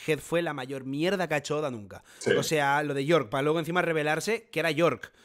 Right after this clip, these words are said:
Speaker 1: que era,
Speaker 2: No,
Speaker 1: que, que
Speaker 2: no,
Speaker 1: nos
Speaker 2: no,
Speaker 1: la
Speaker 2: y,
Speaker 1: sudaba tres huevos.
Speaker 2: y luego
Speaker 1: Me
Speaker 2: la
Speaker 1: dices que
Speaker 2: cagada
Speaker 1: era, yo
Speaker 2: de
Speaker 1: qué
Speaker 2: que
Speaker 1: sé.
Speaker 2: Vegapunk se quitaba, se había quitado la memoria, pero luego se deja un mensaje y sigue con la memoria y de repente se vuelve a acordar de, "Para, entonces, ¿para qué?". son, son unas contradicciones que dices, aquí no lo has pensado antes de escribirlo.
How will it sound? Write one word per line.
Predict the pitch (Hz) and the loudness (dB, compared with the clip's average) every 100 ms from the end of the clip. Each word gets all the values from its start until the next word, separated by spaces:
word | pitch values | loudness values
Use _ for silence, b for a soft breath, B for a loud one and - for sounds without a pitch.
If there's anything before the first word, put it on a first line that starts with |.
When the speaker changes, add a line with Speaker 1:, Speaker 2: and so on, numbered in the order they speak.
| b | b
Speaker 1:
que | 151 | -2
era, | 147 | 2
Speaker 2:
No, | 139 | 4
Speaker 1:
que, | - | 4
que | - | 4
Speaker 2:
no, | 143 | 4
Speaker 1:
nos | 143 | 0
Speaker 2:
no, | |
Speaker 1:
la | |
Speaker 2:
y, | 139 | 0
Speaker 1:
sudaba | - 165 156 170 | 2 6 6 4
tres | 180 151 | 2 2
huevos. | 151 147 104 - 101 | 4 4 0 -4 0
Speaker 2:
y | |
luego | 107 113 | 4 8
Speaker 1:
Me | 113 | 8
Speaker 2:
la | |
Speaker 1:
dices | 107 98 | 8 8
que | |
Speaker 2:
cagada | 98 98 | 8 8
Speaker 1:
era, | 127 | 8
yo | |
Speaker 2:
de | 127 | 6
Speaker 1:
qué | 170 | 4
Speaker 2:
que | |
Speaker 1:
sé. | - 143 | 4 4
Speaker 2:
Vegapunk | - 127 107 113 117 127 131 | 4 4 4 4 4 4 4
se | 131 110 | 4 2
quitaba, | 101 95 101 104 | 0 0 2 2
se | - | 2
había | 95 101 | 4 4
quitado | 113 107 107 | 4 2 4
la | |
memoria, | 110 107 110 117 127 | 2 4 4 6 6
pero | 131 92 | 4 4
luego | 92 101 | 4 4
se | 104 | 2
deja | 98 - | -2 -2
un | 110 | -2
mensaje | 104 104 110 - 135 127 | -2 -2 -2 0 4 4
y | 104 | 2
sigue | 95 92 95 | 0 -2 0
con | 101 | 2
la | 101 | 0
memoria | 98 98 101 101 98 98 98 98 | 0 -4 -2 0 0 0 0 0
y | 98 | 0
de | 101 | 0
repente | 98 98 101 110 | -2 -2 -4 0
se | 98 | 2
vuelve | 98 | 2
a | 104 | 0
acordar | 104 101 | -4 -4
de, | 98 | -4
"Para, | - 87 - | -4 -6 -6
entonces, | 90 90 104 - | -10 -8 -6 -4
¿para | - - | -4 -6
qué?". | - 95 - b b _ - | -10 -16 -18 b b _ -8
son, | - 110 110 | -4 -4 -2
son | 117 | -2
unas | 123 123 | 0 0
contradicciones | 131 123 117 113 104 117 120 127 | 2 2 4 2 0 0 0 0
que | 98 | 0
dices, | 98 95 90 | 0 -2 -6
aquí | 85 - 110 123 123 120 117 113 110 | -8 -4 0 2 2 2 4 4 4
no | 107 110 | 2 0
lo | 110 | 0
has | 98 | -2
pensado | 92 101 98 | -6 -6 -6
antes | 98 | -8
de | 98 | -10
escribirlo. | - - 403 | -12 -14 -14